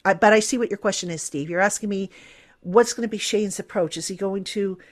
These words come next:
rebuild and just work with a core, or is he gonna tear it down? I think that's what you're asking. Um, I think he's gonna, he, he's gonna identify a core, where, which exists on this team, by the way. There is a core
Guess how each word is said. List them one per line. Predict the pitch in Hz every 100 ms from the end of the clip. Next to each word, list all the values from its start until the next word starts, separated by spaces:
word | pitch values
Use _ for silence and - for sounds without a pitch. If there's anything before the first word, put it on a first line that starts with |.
| _ _ _ _ _ _ -
rebuild | 165 190 240 226 240 226 220 214 - _ _ _ _ -
and | 202 190
just | 202 - 214
work | 214 214
with | 196
a | 190
core, | - - 226 233 233 226
or | 185
is | 190
he | 196
gonna | 196
tear | 175 - 208 185
it | 175
down? | 196 185 165
I | 160
think | 226 226
that's | 202 -
what | 185 -
you're | 160
asking. | 156 151 - 131 143 _ _ _ _ _ _ _ _ -
Um, | 214 214 208 - _ _ _ _ _ _
I | - 233
think | 269 294
he's | - 294
gonna, | - 254 233 - _ _ _ _
he, | 180 226 _
he's | 202 220
gonna | 233 226
identify | 180 208 226 247 240
a | 214
core, | 196 - 226 175 147 - _ -
where, | 208 214 220
which | 247 -
exists | 226 - 294 -
on | 165
this | 151 -
team, | 196 170
by | 160
the | 151
way. | 151 147
There | 185 208
is | 240
a | 226
core | - 233 220 196